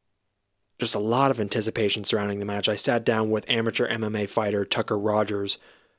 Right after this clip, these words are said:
who is two and oh at the bantamweight division, uh, ranked in the top one hundred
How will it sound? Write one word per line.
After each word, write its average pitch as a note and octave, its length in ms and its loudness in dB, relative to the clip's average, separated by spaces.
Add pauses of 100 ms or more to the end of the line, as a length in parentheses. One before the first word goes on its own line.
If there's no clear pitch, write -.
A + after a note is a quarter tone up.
(240)
who A2 180 4
is G2 240 2 (140)
two B2 200 4
and A#2 100 2
oh A2 120 4
at G#2 80 0
the G#2+ 60 -10
bantamweight G#2 500 -2
division, G2+ 560 -4 (1200)
uh, A#2+ 60 -6
ranked G#2+ 560 -4 (720)
in B2 80 -2
the A#2 80 2
top A2 260 0
one A2 120 0
hundred G#2+ 500 0